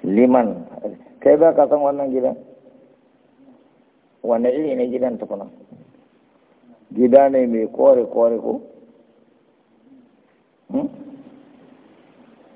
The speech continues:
Sai mai wayo. Eh, wai zai ce, ce, ce, na aljanna ne. Sannu mai dubara. Saboda haka nan, wannan gida na wanda ya daɗaɗa magana ne.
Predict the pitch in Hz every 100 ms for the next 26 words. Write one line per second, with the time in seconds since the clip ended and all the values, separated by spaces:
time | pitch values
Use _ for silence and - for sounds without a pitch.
0 | 254 247 - _ - - - - - _
1 | _ - 104 107 107 107 101 123 110 -
2 | - 123 131 143 135 135 127 117 104 127
3 | 117 120 123 156 151 135 139 127 113 101
4 | - - - - _ _ _ _ _ _
5 | _ 110 107 117 127 113 95 95 95 85
6 | 78 - - _ _ _ _ _ _ _
7 | _ _ _ _ _ _ _ _ _ _
8 | _ _ _ _ _ _ _ _ - 135
9 | 123 123 123 117 113 - - - 120 135
10 | 135 123 117 120 120 113 120 120 110 107
11 | 107 101 104 98 90 90 98 87 82